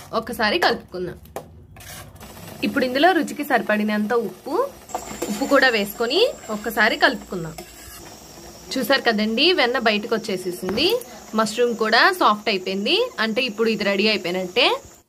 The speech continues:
సర్వింగ్ బౌల్లోకి తీసుకోబోయే ముందు దీనిలో కొంచెం కొత్తిమీర, కొత్తిమీర వే-, కూడా వేసుకొని ఒకసారి కలుపుకుందాం. చూసారు కదండి, మష్రూమ్ బటర్ మసాలా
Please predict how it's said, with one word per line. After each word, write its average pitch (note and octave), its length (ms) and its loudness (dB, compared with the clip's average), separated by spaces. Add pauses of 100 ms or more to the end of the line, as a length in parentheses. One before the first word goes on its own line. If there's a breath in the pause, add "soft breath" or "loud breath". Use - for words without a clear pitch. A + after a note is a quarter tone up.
(360)
సర్వింగ్ D4 340 0
బౌల్లోకి A3+ 440 -2
తీసుకోబోయే G#3+ 580 -2
ముందు F#3 280 -2 (400)
దీనిలో G#3+ 280 0 (120)
కొంచెం A#3 280 -2 (120)
కొత్తిమీర, G3+ 400 -4 (1300 soft breath)
కొత్తిమీర A#3 440 -2
వే-, E3 100 -6 (180)
కూడా G#3+ 260 0
వేసుకొని G#3+ 480 -2 (180)
ఒకసారి A3 460 -4
కలుపుకుందాం. G3 480 -6 (2250)
చూసారు C4+ 320 4
కదండి, G#3+ 380 2 (1120)
మష్రూమ్ D#4 380 2
బటర్ B3+ 300 2
మసాలా G#3 340 0